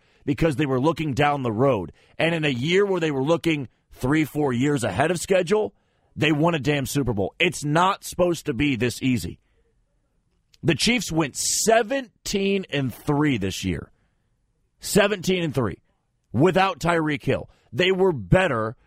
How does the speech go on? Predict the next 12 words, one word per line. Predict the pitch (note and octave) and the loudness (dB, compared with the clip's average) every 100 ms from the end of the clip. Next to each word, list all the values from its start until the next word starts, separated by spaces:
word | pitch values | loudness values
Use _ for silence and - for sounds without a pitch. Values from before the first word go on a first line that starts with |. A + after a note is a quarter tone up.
| _ | _
without | A2+ D3+ E3 E3+ | 0 2 2 0
Tyreek | E3 E3+ D#3+ D#3 C#3+ | -2 0 0 -4 0
Hill, | D#3 B2 A2+ _ _ - | 0 0 -2 _ _ -2
and | E3 D#3 | 0 2
now | F3+ F#3+ | 0 0
we're | F3+ | -4
set | - F#3 D#3 | 0 0 2
up | D#3+ - - | -2 -4 -14
better | A2+ G#2+ E3 E3 | 0 2 4 0
for | - | -2
the | C#3 | -4
future. | A#2+ C#3 C#3+ - - | -2 0 0 -2 -10